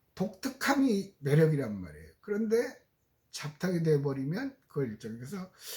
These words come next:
지역의 특성을 잃게 될 가능성이 있다 이거죠. 그게 세 번째 관광시설 정비. 다시 정리를 하면 첫 번째는 자원 단독기, 두,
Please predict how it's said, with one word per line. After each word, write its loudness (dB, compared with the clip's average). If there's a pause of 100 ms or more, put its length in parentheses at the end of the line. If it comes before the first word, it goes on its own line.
(160)
지역의 -2
특성을 -4
잃게 2
될 4
가능성이 -6
있다 -12
이거죠. -14 (140)
그게 2
세 -4
번째 -2
관광시설 0
정비. -8
다시 -8
정리를 2
하면 -4 (400)
첫 -10
번째는 0 (260)
자원 2
단독기, -2 (1800)
두, 0